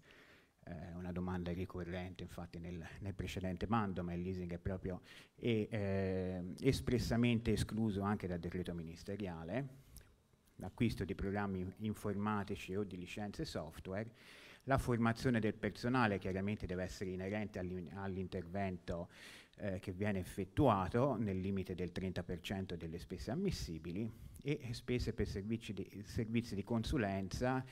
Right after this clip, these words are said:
e, eh, per l'acquisizione delle certificazioni, compreso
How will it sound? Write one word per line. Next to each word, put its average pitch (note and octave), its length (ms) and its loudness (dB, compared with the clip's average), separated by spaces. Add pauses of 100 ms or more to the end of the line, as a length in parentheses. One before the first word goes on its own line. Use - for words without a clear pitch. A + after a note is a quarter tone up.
(400)
e, B2 320 2
eh, G2 560 0
per G#2 140 0
l'acquisizione G#2 640 2
delle F#2 200 2
certificazioni, F#2 1200 0 (200)
compreso A2 800 2